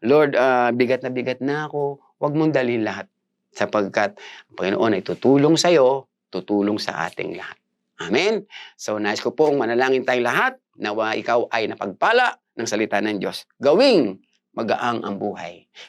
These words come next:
Panginoon, maraming maraming po salamat sapagkat mula sa iyong salita, tinutulungan at tinuturuan mo kami, Lord, na kami na nasa iyo na, mananampalataya na,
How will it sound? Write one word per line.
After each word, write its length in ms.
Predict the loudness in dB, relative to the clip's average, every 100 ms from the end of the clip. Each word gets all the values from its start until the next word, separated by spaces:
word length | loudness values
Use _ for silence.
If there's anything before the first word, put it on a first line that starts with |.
| _
Panginoon, 480 | 2 4 4 4 2
maraming 320 | 2 2 2
maraming 240 | 2 0
po 80 | -2
salamat 560 | 0 0 2 2 0 _ _ -20 _
sapagkat 320 | -4 -2 0
mula 240 | 2 0
sa 120 | 2 0
iyong 120 | 0
salita, 480 | 0 0 2 0 -2 _ _ _ -8
tinutulungan 640 | -6 -6 -6 0 2 2
at 120 | 0
tinuturuan 440 | -4 -8 -8 -6 -6
mo 120 | -6
kami, 320 | -2 0 2
Lord, 440 | 4 4 2 -2 -16
na 160 | -20 -10
kami 240 | -2 0
na 80 | 0
nasa 280 | 0 0 0
iyo 120 | 2
na, 240 | 4 2
mananampalataya 800 | 0 -2 -4 -4 -4 0 2 2
na, 240 | 2 0